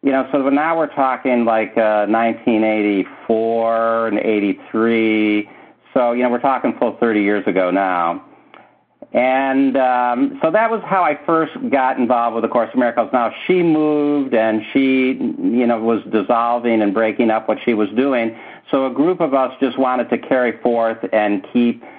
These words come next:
that energy alive. So it just was very natural for us to get together, to rent an office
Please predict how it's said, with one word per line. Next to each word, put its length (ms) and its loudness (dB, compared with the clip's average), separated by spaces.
that 340 0
energy 640 0
alive. 760 0
So 140 0
it 140 -2
just 180 -2
was 160 0
very 220 2
natural 500 0
for 160 2
us 200 -4
to 60 -2
get 220 -2
together, 440 0
to 120 -2
rent 220 2
an 100 0
office 400 -2